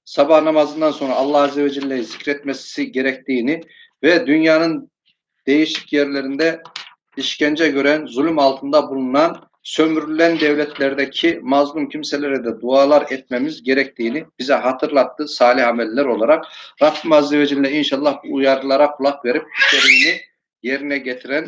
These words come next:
kimselerden oluruz. Allah Azze ve Celle her birinizden razı olsun.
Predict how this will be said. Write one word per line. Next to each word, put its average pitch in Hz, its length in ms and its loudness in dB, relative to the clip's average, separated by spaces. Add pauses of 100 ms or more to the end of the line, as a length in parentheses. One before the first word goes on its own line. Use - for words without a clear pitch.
kimselerden 127 640 -6
oluruz. 359 360 -2 (2000)
Allah 165 220 4
Azze 156 300 2
ve 151 80 0
Celle 156 460 -2
her 147 440 -4
birinizden 147 560 -4
razı 139 360 0
olsun. 151 420 -6